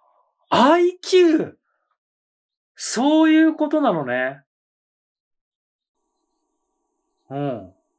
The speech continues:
へえ。え、ただでさえ。<laughs>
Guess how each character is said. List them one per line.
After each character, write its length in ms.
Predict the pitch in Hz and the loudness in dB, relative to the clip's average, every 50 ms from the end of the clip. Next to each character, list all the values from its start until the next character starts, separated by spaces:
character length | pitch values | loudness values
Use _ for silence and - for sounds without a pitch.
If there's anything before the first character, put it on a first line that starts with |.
| _ _ _ _ _ _ _ _ _ _ _ _ | _ _ _ _ _ _ _ _ _ _ _ _
へ 1300 | - 143 170 185 208 220 226 226 226 226 226 220 226 226 220 220 220 220 220 220 220 220 220 220 214 | -2 2 2 4 4 4 2 2 2 2 2 2 2 2 0 0 0 0 0 0 0 0 0 0 0
え。 160 | 208 208 202 _ _ _ _ _ _ _ _ _ _ _ _ _ _ _ _ _ _ _ _ _ _ _ _ _ _ _ _ _ _ _ _ _ _ - | -2 -4 -8 _ _ _ _ _ _ _ _ _ _ _ _ _ _ _ _ _ _ _ _ _ _ _ _ _ _ _ _ _ _ _ _ _ _ -2
え、 200 | 196 170 - - _ _ _ _ _ _ _ _ _ _ _ _ _ - - | -2 -2 -2 -8 _ _ _ _ _ _ _ _ _ _ _ _ _ -8 -4
た 200 | - - 302 320 | 0 2 2 2
だ 160 | 453 466 415 | 2 2 0
で 100 | 285 113 | 0 -2
さ 260 | - - - 180 - | -2 0 0 0 0
え。 220 | - - 101 - _ - - 679 - - 932 932 988 988 - - - | -2 -4 -8 -10 _ -6 -6 -6 -8 -12 -12 -10 -10 -12 -12 -4 0
<laughs> 680 | 339 320 - 320 - - - - 240 - 247 - - | 0 0 0 -2 -4 -4 -6 -8 -8 -6 -8 -10 -10